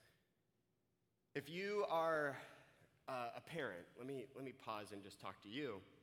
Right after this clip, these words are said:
<clears throat> Because chances are, as a parent, you've probably said the words like, "Get off your screens"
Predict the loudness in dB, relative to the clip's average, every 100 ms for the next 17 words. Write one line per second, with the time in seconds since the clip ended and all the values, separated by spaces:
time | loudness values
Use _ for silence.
0 | -18 -14 -10 -10 -12 -18 -20 _ _ _
1 | _ _ -20 -6 0 4 2 4 2 4
2 | 2 4 6 6 2 -6 -16 0 4 4
3 | 2 2 4 4 2 -2 2 4 4 0
4 | -2 -2 -2 0 2 2 0 -6 -6 0
5 | 0 -2 -12 -20 -20 _ 2 6 6 4
6 | 2 0 0 2 4 6 4 0 -6 -12
7 | -14